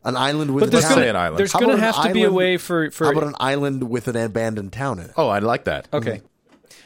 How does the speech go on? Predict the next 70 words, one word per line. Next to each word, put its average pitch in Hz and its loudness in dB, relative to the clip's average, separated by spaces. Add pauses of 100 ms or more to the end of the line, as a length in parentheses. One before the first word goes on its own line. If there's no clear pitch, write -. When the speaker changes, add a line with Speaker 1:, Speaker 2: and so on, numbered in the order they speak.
(120)
Speaker 2:
Uh, 151 0
there's 156 -2
gonna, 233 -2
and 160 -4
there's 165 0
gonna 240 -2
have 226 -2
to - -16
be 202 0
a 185 2
way 175 2
for 165 -8
you 147 0
to 131 -4
defeat 127 -6
the 120 -4
hunter, 113 -8 (100)
really. - -16
Like, 110 -16
Speaker 1:
Well, 202 -2
no, 143 -2
but 123 -2
the 156 0
Speaker 2:
otherwise 165 2
you're 160 -2
just 147 -2
choosing, 131 -2 (100)
do 139 -2
I 131 2
wanna 127 -2
kill 127 -2
somebody 120 -4
I 117 -6
like 117 -6
or 120 -4
get 117 -10
killed? 101 -12 (140)
So, 156 -2
so - -4
you, 185 0
you 214 -2
are 262 0
gonna 226 0
have 160 -4
a 131 -6
chance 143 -8
to 139 -6
turn 123 -4
the, 104 -10 (100)
the - -4
Speaker 1:
Yeah, - 2
Speaker 2:
tide 113 -4
on 113 -8
the - -4
Speaker 1:
but 156 2
Speaker 2:
hunter, 147 -4
Speaker 1:
you 156 2
Speaker 2:
of 151 2
Speaker 1:
have 143 0
Speaker 2:
course, 143 2
Speaker 1:
to, 139 -6
you 143 0
have 135 -2
Speaker 2:
but 127 -4
Speaker 1:
to 135 -2
do 131 0
it 127 0
through 127 -4
guile. 104 -4
Speaker 2:
Yeah. 131 -2